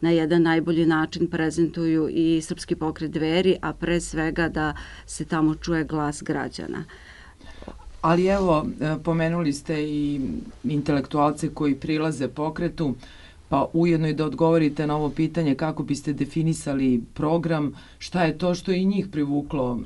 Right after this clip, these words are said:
Speaker 2: da vam se priključe?
Speaker 1: E, pa Srpski pokret Dveri je generalno prepoznat kao porodični pokret i, ovaj,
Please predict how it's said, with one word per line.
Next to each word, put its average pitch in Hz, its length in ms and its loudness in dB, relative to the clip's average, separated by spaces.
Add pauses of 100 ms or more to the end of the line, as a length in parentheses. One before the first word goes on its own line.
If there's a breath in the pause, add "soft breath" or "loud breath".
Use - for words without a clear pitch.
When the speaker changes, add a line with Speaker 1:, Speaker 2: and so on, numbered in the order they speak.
Speaker 2:
da 143 280 -2
vam 135 160 -2
se - 160 -8
priključe? 107 460 -8
Speaker 1:
E, - 1200 -6 (100)
pa 170 140 2
Srpski 208 340 -4
pokret 196 360 0
Dveri 185 480 4
je 175 160 4
generalno 170 640 4
prepoznat 175 640 0
kao 160 200 -2
porodični 160 680 -2
pokret 180 640 -4
i, 175 400 2
ovaj, 165 600 0